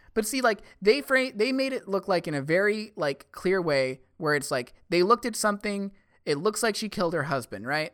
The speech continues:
Like, that, and her, he just disappeared and she got all this money and nothing really came of it, no real investigation. That's pretty suspicious, right? But then you go watch this video that they're defending themselves and they're refuting it, and, like, that ten-minute video is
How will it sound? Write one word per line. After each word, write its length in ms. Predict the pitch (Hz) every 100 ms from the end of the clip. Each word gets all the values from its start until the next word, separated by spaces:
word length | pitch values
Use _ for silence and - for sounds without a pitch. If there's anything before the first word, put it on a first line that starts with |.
| _
Like, 380 | 143 127 123 - - _ _ _
that, 300 | 160 143 170 -
and 140 | 147 143
her, 260 | 185 156
he 140 | 170 175
just 240 | 175 -
disappeared 720 | 147 147 185 - 143 190 247
and 240 | 240 143 135
she 140 | 160
got 200 | 170 156
all 120 | 156
this 200 | 165 165
money 380 | 127 135 208 269 - _ _ _
and 220 | - 139 139
nothing 340 | 147 185 170
really 240 | 165 160
came 280 | 160 160 170
of 120 | 226
it, 220 | 262 262 175
no 180 | 151
real 220 | 156 165 165
investigation. 760 | 151 160 - 180 208 294 269
That's 180 | 147 -
pretty 220 | - 214
suspicious, 560 | 196 175 311 262 127 147
right? 280 | 147 220 - - - -
But 100 | 214
then 100 | 269
you 100 | 269
go 100 | 254
watch 280 | 233 214 -
this 180 | 208 175
video 440 | 190 269 175 151
that 240 | 156 147 254
they're 120 | 170
defending 420 | 165 - 254 262
themselves 640 | 151 127 147 123 131 165 - - - _
and 140 | 170 185
they're 280 | 208 208 202 - -
refuting 640 | 196 202 - 196 269 202
it, 200 | 143 143 -
and, 300 | 165 160 165 -
like, 200 | 165 175
that 160 | 180
ten-minute 440 | - 208 214 208 185
video 520 | 160 202 240 269 302
is 200 | 202 170